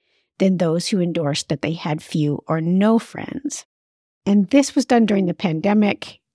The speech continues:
and it certainly was one of a few studies that raised the alarms that we might be seeing a progression in Parkinson's disease severity in the patients that had it,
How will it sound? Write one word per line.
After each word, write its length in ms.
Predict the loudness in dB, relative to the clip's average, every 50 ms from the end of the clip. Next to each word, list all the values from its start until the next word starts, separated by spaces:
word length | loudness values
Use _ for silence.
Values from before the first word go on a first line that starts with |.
| _ _
and 340 | -2 0 0 0 0 -4 -6 -6
it 160 | -6 -6 -6
certainly 520 | -6 -8 0 2 2 2 4 4 4 4
was 200 | 4 2 0 -2
one 200 | 0 0 0 2
of 120 | 2 0 0
a 60 | -2
few 240 | -4 2 4 4 4
studies 540 | 4 2 -2 -2 0 0 -2 -2 -4 -4 -4
that 320 | -4 -4 -4 -4 -6 -8 -10 _ _ _ _ _ _ _ _ _ _ _ _ _
raised 260 | 2 4 4 4 4 4
the 80 | 2
alarms 460 | 2 2 2 0 0 0 0 -2 -2
that 180 | -4 -4 -4 -2
we 100 | -2 0
might 260 | 0 0 0 -2 -2 0
be 100 | -2 -2
seeing 560 | -2 0 -2 -2 0 0 0 0 0 -2 -2 -4 _ _ _ _ _ _ _ _ _ _ _ _ _ -6
a 80 | -6
progression 800 | -6 -2 -2 -2 -2 0 0 2 2 2 2 2 2 2 2 2
in 260 | 2 0 0 0 0
Parkinson's 640 | -2 -2 -2 -2 -2 0 0 0 2 2 2 0 2
disease 640 | 0 -2 -2 -2 0 0 2 4 4 4 2 0 -2
severity 640 | -2 -2 -2 0 2 2 2 4 4 2 2 0
in 240 | -2 -2 -4 -2 -2
the 80 | -2 -2
patients 480 | -2 -2 -4 -2 -2 -2 -2 -4 -4 -6 -6
that 180 | -4 -4 -4
had 400 | -4 -4 -2 2 2 4 4 4
it, 400 | 4 2 0 -4 -6 -8 -10 -14